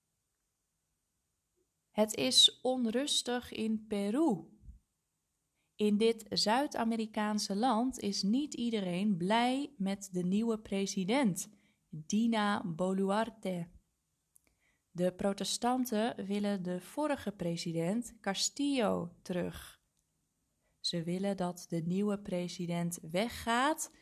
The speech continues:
en dat er nieuwe verkiezingen komen.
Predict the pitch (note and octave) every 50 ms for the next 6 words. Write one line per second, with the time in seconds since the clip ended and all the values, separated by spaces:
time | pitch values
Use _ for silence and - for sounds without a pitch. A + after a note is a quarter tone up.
0 | _ _ _ _ - - G3+ G3+ F#3+ F#3 F#3+ F#3 F#3+ - - - F3+ F3 E3+ E3+
1 | E3+ G3 A3+ B3 B3 A#3+ A#3 A#3 A#3+ - - - - - F#3+ F#3 F#3 - - -
2 | A3+ A3+ G3+ F3+ F#3+ F#3+ F3+ F3+ F3+ F3 F3 E3+ D#3+ D#3+ D#3+ - - F3 E3 E3
3 | E3 E3 D#3+ D#3 D#3 D3+ D#3 D#3